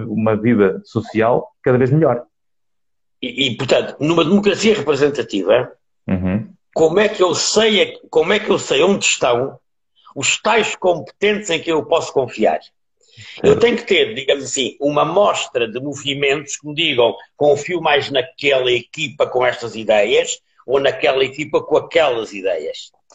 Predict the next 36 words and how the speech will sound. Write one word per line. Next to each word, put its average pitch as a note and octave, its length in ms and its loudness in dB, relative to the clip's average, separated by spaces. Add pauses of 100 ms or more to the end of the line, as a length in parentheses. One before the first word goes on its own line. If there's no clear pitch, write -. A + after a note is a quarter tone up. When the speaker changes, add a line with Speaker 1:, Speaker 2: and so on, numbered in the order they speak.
(140)
Speaker 2:
Os B2 100 -12
partidos F#3+ 380 4
Speaker 1:
Uhum. - 60 -16
Speaker 2:
políticos G3 440 -6
são A2+ 220 -8
isso. - 240 -20 (440)
Speaker 1:
Certo. E2+ 360 0
Speaker 2:
São B2+ 380 0
agremiações E3+ 680 2
de D3 100 -12
cidadãos C3 920 0 (360)
que B3+ 100 -2
recolhem G3+ 460 2
uma D3+ 180 0
elite. B2+ 560 -2
Nós C#3 200 0
não D3 180 -4
tínhamos D3 260 -6
de, C3+ 160 -10
nós C3 200 0
somos E3 300 -6
sempre A3+ 280 0
governados D3 440 -2
por C#3 140 -4
elites, A#2 460 -4
não A#2 100 -4
vale B2 160 2
a A#2 60 0
pena, A#2+ 400 2
enfim, A2+ 240 -4 (260)
não G2 140 2
Speaker 1:
Uhum. G2 60 0
Speaker 2:
gostarmos A#2+ 380 2
da D3+ 100 0
palavra, C#3+ 500 2
porque - 220 -14